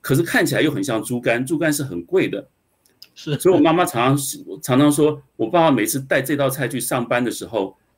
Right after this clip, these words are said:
Speaker 1: 他的旁边的同事都会说：“哦，王先生，你真的很有钱啊，你可以每餐都吃猪肝，最便宜的猪肝盐，看起来很像猪肝。”所以说我爸爸每次带这道菜的时候也很得意，回来讲说：“你看，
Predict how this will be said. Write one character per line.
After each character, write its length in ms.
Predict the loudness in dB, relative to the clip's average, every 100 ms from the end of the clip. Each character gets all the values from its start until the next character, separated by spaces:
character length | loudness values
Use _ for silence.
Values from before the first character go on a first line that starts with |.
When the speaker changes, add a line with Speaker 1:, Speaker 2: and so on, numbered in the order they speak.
| _
Speaker 1:
他 160 | 0
的 60 | 0
旁 180 | 0 2
边 120 | 2
的 60 |
同 160 | 2 -2
事 140 | -2
都 120 | 0 2
会 120 | 2
说 320 | 2 0 -2 _ _ _ _
：“哦， 320 | 0 4 4
王 140 | 4
先 140 | 2 2
生， 140 | 4
你 80 | 2
真 180 | 2 0
的 60 | 2
很 120 | 4
有 120 | 4
钱 260 | 2 -4 -4
啊， 80 | -2
你 100 | -2
可 120 | 0
以 40 |
每 160 | 2 0
餐 180 | -2 0
都 120 | 0
吃 200 | 0 -4
猪 180 | -2 -2
肝， 300 | -2 -2 -4
最 160 | 0 0
便 200 | 0 -4
宜 80 | -4
的 100 | -6
猪 160 | -6
肝 200 | -4 -2
盐， 240 | -2 -6 -10 _ _
看 180 | -4 -2
起 100 | -4
来 60 |
很 100 | -6
像 200 | -6 -6
猪 160 | -6 -4
肝。” 200 | -4 -4 -8 _
所 140 | 0 2
以 40 |
说 120 | 4
我 160 | 2 0 -6 _ -2
爸 100 | 0
爸 100 | 0
每 160 | -2
次 140 | -4 -2
带 140 | -2
这 100 | -2
道 100 | -2
菜 160 | -2 -4
的 40 |
时 80 | -2
候 60 | -4
也 60 |
很 160 | -4 -6
得 180 | -4 -2
意， 100 | -2
回 140 | -2
来 120 | -2
讲 220 | -2 -6 -4
说 160 | -2
：“你 60 | -2
看， 240 | -2 -6